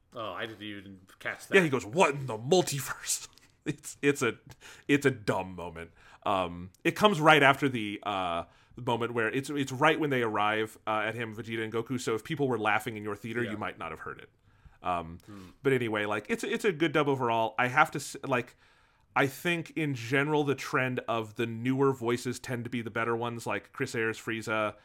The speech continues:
Speaker 2: Chilai and Limo are both great. Um, I think that continues to be true. Uh, I think Chris Sabat does some really good work in this as Vegeta and King Vegeta. I think he's really strong.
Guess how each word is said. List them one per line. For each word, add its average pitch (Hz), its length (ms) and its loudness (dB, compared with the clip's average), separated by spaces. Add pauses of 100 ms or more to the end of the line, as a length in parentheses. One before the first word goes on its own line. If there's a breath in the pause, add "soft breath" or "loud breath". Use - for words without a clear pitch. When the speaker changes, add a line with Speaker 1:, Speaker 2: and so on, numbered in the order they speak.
(440 soft breath)
Speaker 2:
Chilai 123 340 2
and 113 80 -2
Limo 107 380 -4
are 104 80 -2
both 107 240 -6
great. 107 440 -2 (120)
Um, 95 560 -6 (260)
I 123 60 -2
think 120 140 -4
that 117 200 -6
continues 113 460 -8
to 120 160 -12
be 98 120 -12
true. 120 920 -2 (380 soft breath)
Uh, 110 180 0
I 113 120 0
think 120 160 -8
Chris 151 220 -2
Sabat 127 400 2
does 117 140 -4
some 117 160 -8
really 117 220 -4
good 110 160 -4
work 107 260 -4
in 107 120 -6
this 104 260 -6
as 101 200 -6
Vegeta 104 400 -6
and 98 140 -6
King 101 240 -12
Vegeta. 98 340 -6
I 92 120 -6
think 101 160 -14
he's 101 200 -12
really 92 200 -6
strong. 90 560 -8